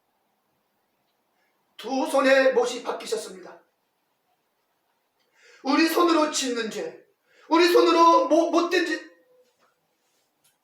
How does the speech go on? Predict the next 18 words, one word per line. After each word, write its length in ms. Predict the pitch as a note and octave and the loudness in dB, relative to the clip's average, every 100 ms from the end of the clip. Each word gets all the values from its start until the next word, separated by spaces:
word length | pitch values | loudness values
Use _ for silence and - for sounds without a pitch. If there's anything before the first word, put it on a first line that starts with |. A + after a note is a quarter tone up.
| - | -8
움켜쥐고 680 | C4+ C4+ A#3+ B3 - G#3+ - | -6 -2 -2 -4 -4 -6 -6
움켜쥐는 760 | D4 D4 D4+ C#4+ C#4 C#4 - _ - | -6 -6 -6 -6 -8 -10 -16 _ -6
나쁜, 540 | - A3 G#3+ F#3+ - _ _ _ _ - | -4 -4 -10 -20 -20 _ _ _ _ -6
자기만을 560 | C4+ D4 D4 D4+ D4+ | -4 0 2 2 2
위해서 320 | D4+ D4+ D4+ | 2 4 4
움켜쥐고 480 | D4+ E4 D#4 D4 D4 | 4 2 -2 -4 -4
움켜쥐는 680 | C4+ C4+ C4 A#3+ A3+ A#3 - _ _ _ _ | -4 -4 -6 -6 -8 -8 -18 _ _ _ _
우리의 380 | C#4+ D#4 B3 C4 C4+ | -8 0 0 0 -4
이 40 | |
손으로 360 | - D4+ C4 A3+ | -6 -10 -8 -10
짓는 280 | A3 G3+ G3 | -10 -16 -14
죄, 300 | F#3 D#3+ - _ _ - | -12 -12 -16 _ _ -6
욕심의 440 | C4 - - G#3 | -4 -4 -8 -8
죄, 320 | - - - _ _ _ _ _ | -10 -14 -18 _ _ _ _ _
나만 520 | D3 B3 C4+ C#4 C4+ | -8 -2 -2 -2 -6
가지고자 440 | - A3+ B3+ A#3+ A3+ | -10 -10 -12 -14 -14
하지 140 | A3 | -14
않습니다. 320 | - - _ | -16 -20 _